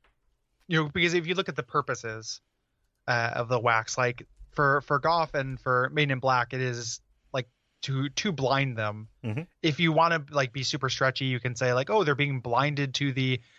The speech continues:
Speaker 1: the dark side of the tomes of, like, what they're reading."
Speaker 2: Mm-hmm.
Speaker 1: You know, like, they're not, and that's symbolized by the little hand, like, curse hand stuff that we'll talk about in a minute. Um, so, like, kinda,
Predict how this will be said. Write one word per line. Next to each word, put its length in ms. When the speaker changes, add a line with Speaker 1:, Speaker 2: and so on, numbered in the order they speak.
Speaker 1:
the 80
dark 280
side 260
of 160
the 80
tomes 420
of, 120
like, 120
what 140
they're 160
reading." 440
Speaker 2:
Mm-hmm. 180
Speaker 1:
You 120
know, 200
like, 160
they're 100
not, 260
and 160
that's 220
symbolized 560
by 100
the 80
little 140
hand, 300
like, 120
curse 240
hand 240
stuff 180
that 100
we'll 80
talk 180
about 140
in 60
a 40
minute. 300
Um, 440
so, 160
like, 340
kinda, 540